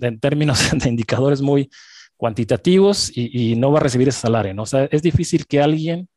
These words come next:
eh, se vaya al, al extremo de, de, de ponerse en contra de esas lógicas, eh, donde el dinero tiene un, un peso,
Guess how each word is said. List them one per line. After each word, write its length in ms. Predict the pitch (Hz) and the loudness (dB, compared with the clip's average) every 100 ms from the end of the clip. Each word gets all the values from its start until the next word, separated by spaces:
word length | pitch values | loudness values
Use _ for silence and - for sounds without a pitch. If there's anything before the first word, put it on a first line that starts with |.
| _ _ _ _ _ - | _ _ _ _ _ -10
eh, 460 | - 117 113 117 113 | -4 -2 0 -2 -6
se 220 | - 120 | -4 0
vaya 280 | 135 147 147 | 0 2 2
al, 160 | 147 | 0
al 180 | - 120 | -2 -6
extremo 680 | 113 - - 147 160 160 170 123 | -6 -6 0 0 2 2 0 -2
de, 300 | 123 113 113 | -4 -4 -4
de, 320 | 113 110 110 | -6 -4 -6
de 140 | 117 113 | -2 -2
ponerse 320 | 120 127 - | 0 0 0
en 60 | 135 | -2
contra 580 | 127 127 - 127 120 - _ _ _ - | -2 0 0 2 0 -4 _ _ _ -4
de 140 | 117 | -2
esas 340 | 131 143 131 | 0 0 -2
lógicas, 800 | 127 143 147 151 - 123 113 - | 0 0 0 -4 0 0 -2 -8
eh, 300 | 113 104 104 110 | -10 -10 -10 -4
donde 260 | 113 110 | -2 0
el 40 | 107 | 0
dinero 320 | 113 123 131 | 2 2 2
tiene 420 | 131 123 123 123 | 0 2 2 0
un, 220 | 123 123 123 | -2 -8 -6
un 240 | 117 117 | -8 -4
peso, 560 | 110 104 - 113 101 | -2 -2 0 -2 -2